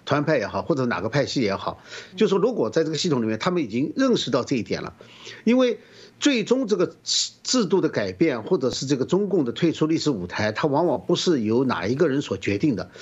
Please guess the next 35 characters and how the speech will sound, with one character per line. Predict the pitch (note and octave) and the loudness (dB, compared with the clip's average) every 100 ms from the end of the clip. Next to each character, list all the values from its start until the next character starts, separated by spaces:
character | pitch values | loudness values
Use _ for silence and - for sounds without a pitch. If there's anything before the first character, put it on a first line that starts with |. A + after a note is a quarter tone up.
| - | -14
就 | - A3 | 0 2
是 | |
说， | G3+ A3+ - - - | 4 0 -6 -16 -2
这 | C4+ | 0
些 | F3 | 2
人 | D3+ - | 2 2
并 | C4 G#3 | 0 0
不 | - | 2
一 | F3+ G3 | 0 2
定 | F3+ C#3 | 2 2
就 | G#3 D#3 | 2 2
是 | - - | 0 -6
在 | G#2+ D3 | -2 -2
推 | G#2 - F#3+ G3 | -2 -2 0 2
翻 | F#3 F3+ | 0 0
中 | G3 G#3+ | 0 0
共 | G#3+ | 0
的 | A#2 | 0
过 | D3+ B2+ | 0 0
程 | A2+ | 0
当 | A2+ B2+ | 0 0
中 | B2+ | 0
是 | B2+ E3+ | 0 0
一 | |
个 | A#2+ A#2+ - - | 0 -2 -6 -6
生 | - A3+ A#3 | 0 2 2
力 | D#3+ | 0
军 | - F3+ F3+ - - | 0 -2 -4 -16 -2
或 | G#3+ | 0
者 | F#3+ | 0
起 | - C#3 | -4 -6
重 | - F3+ | -2 0
要 | C#3+ | 0
作 | - F#3+ | 2 0
用。 | G#2+ | 0